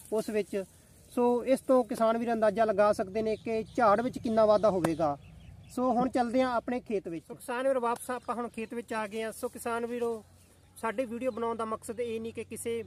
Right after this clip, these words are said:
ਪ੍ਰੋਡਕਟ ਦਾ ਪ੍ਰਮੋਸ਼ਨ ਕਰਨਾ ਜਾਂ ਉਸ ਦੀ ਮਸ਼ਹੂਰੀ ਕਰਨਾ। ਸੋ ਕਿਸਾਨ ਵੀਰ, ਅਸੀਂ ਤੁਹਾਡੇ ਤੱਕ ਉਹ ਜਾਣਕਾਰੀ ਲੈ ਕੇ ਆਉਂਦੇ ਹਾਂ, ਜਿਸ ਨੂੰ, ਕਿਸਾਨਾਂ ਨੂੰ ਜਿਸ ਦਾ ਫਾਇਦਾ ਮਿਲੇ, ਸੋ ਮੁਨਾਫਾ ਹੋਵੇ।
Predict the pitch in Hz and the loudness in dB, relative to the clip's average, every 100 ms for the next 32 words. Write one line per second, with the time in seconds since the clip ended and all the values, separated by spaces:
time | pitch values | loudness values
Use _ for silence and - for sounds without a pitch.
0 | - - - - 208 208 - 220 214 208 | -14 -20 -20 -10 -8 -8 -10 -8 -8 -6
1 | 208 202 233 226 226 208 214 196 214 175 | -8 -8 -8 -8 -6 -6 -6 -6 -10 -8
2 | 208 208 226 208 214 220 208 202 185 _ | -10 -10 -10 -12 -8 -8 -6 -8 -10 _
3 | - _ - 240 214 233 233 240 233 214 | -20 _ -14 -10 -4 -4 -2 -4 -6 -8
4 | 247 254 226 220 226 - 247 240 226 214 | -8 -8 -8 -10 -12 -6 -4 -2 -2 -4
5 | 226 226 214 208 226 214 220 214 180 233 | -4 -6 -6 -6 -6 -6 -6 -6 -6 -6
6 | - 220 214 208 208 220 202 208 208 196 | -6 -10 -10 -10 -12 -8 -6 -6 -8 -10
7 | 185 180 - 196 190 190 170 160 - _ | -10 -8 -6 -6 -6 -6 -6 -8 -10 _
8 | _ _ - - 226 226 214 190 208 202 | _ _ -12 -2 0 0 -2 -6 -4 -2
9 | 233 208 208 208 202 | -2 -2 -4 -4 -6